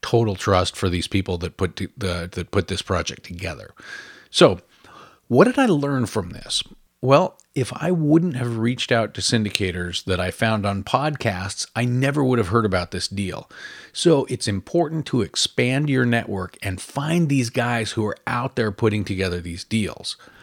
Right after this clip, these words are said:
Um, and what else did I learn? Well, don't expect cash flow for a good long while when you first invest in these things. It's expensive and time-consuming stabilizing these apartment communities,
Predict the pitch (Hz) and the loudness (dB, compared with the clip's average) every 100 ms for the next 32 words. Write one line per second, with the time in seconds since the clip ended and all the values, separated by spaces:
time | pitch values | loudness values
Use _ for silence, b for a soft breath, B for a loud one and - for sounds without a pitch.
0 | B B B 104 104 104 - 98 95 104 | B B B -2 0 0 -2 -2 0 2
1 | 98 98 - 104 104 104 104 101 101 - | 4 2 -2 -2 0 0 0 -2 -4 -10
2 | _ - 95 98 95 98 _ 104 101 110 | _ -6 0 0 0 -6 _ -2 -2 -2
3 | 101 - 101 90 - 101 90 - 101 90 | -6 -4 -4 -4 -4 0 0 0 -2 -2
4 | 87 90 82 87 104 110 107 104 104 98 | -4 -6 -6 -4 -4 -2 0 0 0 0
5 | 95 87 87 90 90 87 87 92 90 - | -2 -2 -4 -4 -6 -6 -6 -6 -6 -6
6 | 87 92 85 98 85 82 - 90 - - | -4 -4 -4 -6 -8 -10 -8 -10 -10 -10
7 | 82 78 - - 117 120 123 110 82 92 | -10 -10 -8 -4 -2 0 -2 -2 -4 -8
8 | 82 - 120 127 135 127 - 117 107 101 | -8 -2 0 0 -2 -2 0 0 0 -2
9 | - 117 104 101 95 92 95 92 90 - | -2 0 0 0 -2 -4 -6 -6 -6 0
10 | 110 104 104 110 110 107 101 | 0 0 -4 -2 -2 -2 -4